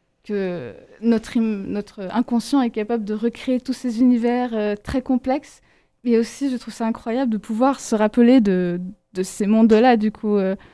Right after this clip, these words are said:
euh, et de toutes ces interactions qu'on peut avoir avec les personnages. C'est, euh, euh, ce travail de mémoire qui se fait, parce que même dans la réalité, je pense qu'on peut,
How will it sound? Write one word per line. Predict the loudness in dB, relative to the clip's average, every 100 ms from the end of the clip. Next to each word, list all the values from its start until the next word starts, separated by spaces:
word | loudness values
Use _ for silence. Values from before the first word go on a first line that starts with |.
| _ _ _ _ _
euh, | -8 -8 -8 -10 -12
et | -10 -10 -10 -14 -16 -14
de | -10 -4 -4
toutes | -4 -4
ces | -2
interactions | -2 -4 -8 -8 -2 2 2
qu'on | 0 -4
peut | -2
avoir | 0 0
avec | 0
les | -2
personnages. | -4 -8 -4 0 2 0 -2 -8 _ _ _ _ _
C'est, | -12 -8 -8
euh, | -8 -10 -12 -18 _ _ _ _ _ _ _ _
euh, | -14 -14 -16
ce | -18 -20
travail | -20 -10 -6 -4
de | -2
mémoire | 0 2 2 0
qui | -6
se | -6
fait, | 0 0
parce | 0 -2
que | -2
même | 0 0
dans | -2
la |
réalité, | -2 -2 -2 -4
je | -6
pense | -6 -8
qu'on | -8
peut, | -6 -6